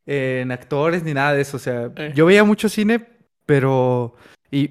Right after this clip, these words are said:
Speaker 1: y mucho, este, pero nunca así tan inve-, y ahí como que sí empecé, creé mi cuenta de I M D B. Ya tengo ahí,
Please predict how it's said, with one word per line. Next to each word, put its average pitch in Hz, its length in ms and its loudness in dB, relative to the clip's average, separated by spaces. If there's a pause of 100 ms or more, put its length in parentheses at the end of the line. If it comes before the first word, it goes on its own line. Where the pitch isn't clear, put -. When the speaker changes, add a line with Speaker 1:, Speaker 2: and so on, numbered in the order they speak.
(100)
Speaker 1:
y 123 60 -2
mucho, 160 440 -2 (440)
este, 127 600 -2
pero 123 340 2
nunca 139 480 2
así 131 180 -4
tan 139 180 -4
inve-, 127 260 -6
y 143 140 -2
ahí 139 160 2
como 170 240 -2
que 143 100 -6
sí 135 100 -2
empecé, 156 560 -2
creé 139 280 4
mi 175 120 2
cuenta 175 340 2
de 160 120 4
I - 40 2
M 156 100 -6
D 160 140 -4
B. 143 240 -8 (500)
Ya 135 160 -4
tengo 151 380 0
ahí, 165 580 0